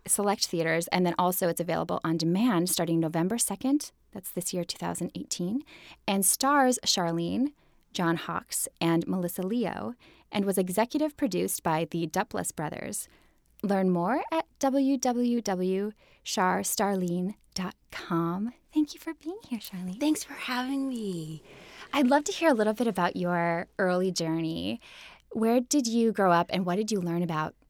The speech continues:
Speaker 1: sex and sexuality?
Speaker 2: Well, I grew up in San Jose, California, and, um, my parents immigrated here from the Philippines. Um, and so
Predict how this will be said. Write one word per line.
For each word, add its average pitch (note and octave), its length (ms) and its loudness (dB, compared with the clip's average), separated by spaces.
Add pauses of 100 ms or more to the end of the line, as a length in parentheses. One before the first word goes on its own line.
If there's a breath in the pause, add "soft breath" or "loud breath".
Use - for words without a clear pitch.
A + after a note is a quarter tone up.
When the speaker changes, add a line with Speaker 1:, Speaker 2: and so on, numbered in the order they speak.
(120)
Speaker 1:
sex - 380 -8
and F3 100 -6
sexuality? E3+ 680 -10 (540 loud breath)
Speaker 2:
Well, B3 220 0
I A#3+ 160 0
grew C4 380 -2
up A#3 400 -2
in G#3 300 2
San G3 300 -2
Jose, F#3+ 520 -4
California, F3 960 -6 (460 loud breath)
and, G3 380 2
um, F#3 440 0
my G#3 540 4
parents F#3+ 500 0
immigrated A3 500 0
here B3+ 180 -4
from A3 200 -4
the F3+ 60 -2
Philippines. A3+ 880 -6 (520 loud breath)
Um, F#3+ 460 2 (240)
and G3+ 380 0
so G3 600 0